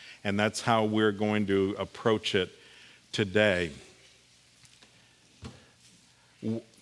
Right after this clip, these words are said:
the first thing I want us to understand is that wealth to the foolish man brings danger. Now, some of you are gonna be thinking, "That sounds a little strong.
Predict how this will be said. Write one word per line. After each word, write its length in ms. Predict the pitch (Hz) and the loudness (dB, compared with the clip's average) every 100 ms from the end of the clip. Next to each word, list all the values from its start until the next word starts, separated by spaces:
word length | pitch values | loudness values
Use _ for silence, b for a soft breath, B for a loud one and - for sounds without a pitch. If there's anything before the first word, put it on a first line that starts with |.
| - | -14
the 160 | 135 117 | -4 0
first 320 | 170 170 - | 2 2 2
thing 160 | 160 | 4
I 80 | 135 | 4
want 180 | 127 135 | 4 2
us 140 | 117 | 0
to 80 | - | 2
understand 520 | 127 110 - 123 120 | 2 0 0 2 4
is 180 | 110 95 | 2 2
that 180 | 107 107 | -2 -2
wealth 400 | 110 127 143 - | 4 4 4 0
to 100 | 156 | 0
the 120 | 110 | 0
foolish 540 | - - 131 123 110 - | 0 2 4 2 0 0
man 380 | 113 113 113 107 B B | 2 4 2 -2 B B
brings 680 | 107 120 127 131 123 101 - | -2 2 4 4 2 0 -6
danger. 1080 | - 107 98 127 123 127 117 95 98 80 78 - - _ _ _ _ _ _ b b b b b b b b b b _ _ | -10 -12 2 4 6 4 2 0 -2 -4 -10 -18 -20 _ _ _ _ _ _ b b b b b b b b b b _ _
Now, 320 | 120 110 107 - - _ _ _ _ _ _ _ | 6 6 2 -6 -20 _ _ _ _ _ _ _
some 280 | - 175 165 | 0 4 4
of 60 | 123 | 4
you 120 | 113 | 2
are 60 | |
gonna 180 | 110 110 | 2 2
be 120 | 107 | 2
thinking, 400 | 107 123 110 107 | 0 -2 -2 -2
"That 140 | 110 113 | -2 0
sounds 280 | - 123 101 | 2 0 2
a 40 | |
little 180 | 104 87 | -2 -2
strong. 760 | - - 120 92 80 78 76 | -6 -2 -2 0 -4 -8 -12